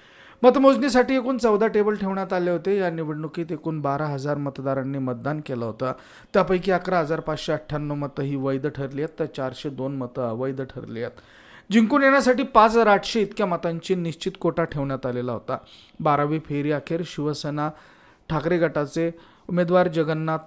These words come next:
अभ्यंकर हे सर्वाधिक पसंती क्रमांकाची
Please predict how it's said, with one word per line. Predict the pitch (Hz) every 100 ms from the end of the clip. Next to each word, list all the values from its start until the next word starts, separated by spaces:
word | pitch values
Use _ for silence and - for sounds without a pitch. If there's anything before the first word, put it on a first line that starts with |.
| -
अभ्यंकर | 139 147 151 156 147
हे | 156
सर्वाधिक | - 139 135 147 143 156 -
पसंती | 135 - 156 147 156
क्रमांकाची | - 143 143 143 143 139 -